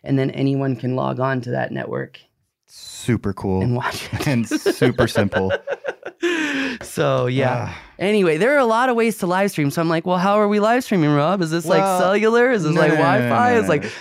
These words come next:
Speaker 1: are we plug and play over here?" <laughs> Like
Speaker 2: We're trying to give as turnkey, and in particular, so the question that he asked was, he, it sounds like he's wanting to add drones to their fleet, right?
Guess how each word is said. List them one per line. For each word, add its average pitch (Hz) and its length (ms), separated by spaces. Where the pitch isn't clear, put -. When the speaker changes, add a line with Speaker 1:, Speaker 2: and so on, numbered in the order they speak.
Speaker 1:
are 160 80
we 165 100
plug 190 280
and 180 100
play 190 240
over 214 200
here?" 233 320
<laughs> - 20
Like 208 140
Speaker 2:
We're 139 360
trying 123 500
to 127 160
give 113 240
as 110 220
turnkey, 123 760
and 123 320
in 127 60
particular, 160 400
so 139 280
the 156 80
question 262 360
that 131 80
he 117 100
asked 139 260
was, 110 380
he, 127 160
it 123 180
sounds 135 240
like 117 120
he's 120 200
wanting 113 240
to 98 120
add 127 280
drones 101 400
to 90 100
their 82 120
fleet, 196 340
right? 107 260